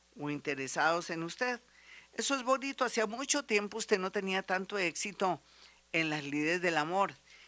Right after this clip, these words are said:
Y es que como varió y cambió su ruta, de pronto, mm, está interactuando con gente diferente, eso era lo que se necesitaba para que no se sintiera más sola o más solo que un hongo, o que de pronto estaba invisible.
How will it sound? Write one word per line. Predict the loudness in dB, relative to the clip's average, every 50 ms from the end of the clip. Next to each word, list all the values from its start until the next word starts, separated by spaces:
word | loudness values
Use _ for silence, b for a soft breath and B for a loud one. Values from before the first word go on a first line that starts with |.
| B -2
Y | 0 2
es | 2 2
que | 0 -4 -4
como | -4 2 4 6 8
varió | 10 10 8 8 6 4 2
y | 2 2 2
cambió | 0 0 0 2 2 2 2 4
su | 4 2 2 2
ruta, | 0 0 0 0 0 0 0 0 -2 -4 -4 -8 -16 -20 _ _ -10
de | -10 -10
pronto, | -8 -6 -6 -6 -4 -2 -2 0 0 0 -2 -4 -8 _ _ b b b b b b b b b _ _ _ _ _ _
mm, | -4 -4 -2 -2 -2 -4
está | -4 -2 -2
interactuando | -2 0 2 4 4 4 2 0 0 2 2 2 2 -2 -4
con | -6 -6 -6
gente | -6 -6 -6 -4 -4
diferente, | -4 -2 -2 0 0 2 2 0 0 -4 -8 -10 -12 -14 -18 _ -12 -8
eso | -6 -4 -2 0 0 2
era | 2 2 2
lo | 0 -2 -4
que | -6 -6 -4
se | -4 -4
necesitaba | -4 -4 -4 -6 -6 -6 -6 -8 -8 -4 0 2 2 4 2 0 -2 -8 b b b b b b b b b b
para | 6 8 8 8 8 6
que | 2 0
no | 2 0
se | 0 0 0 0
sintiera | 0 0 0 0 0 2 4 4 4 4 4
más | 2 0 0 2 2
sola | 2 2 2 2 2 4 2 2
o | 2
más | 0 -2 -2 -2
solo | 0 0 0 0 -2 -4
que | -6 -6
un | -2 0
hongo, | 0 0 -2 -4 -6 -8 -10 b b b b b b
o | 0 2 2 2 4
que | 6 8 8
de | 8 8
pronto | 6 4 -2 -6 -4 -4 -4
estaba | 0 4 8 8 10 8 8
invisible. | 4 0 -2 -2 -2 0 0 -2 -2 -2 -4 -4 -6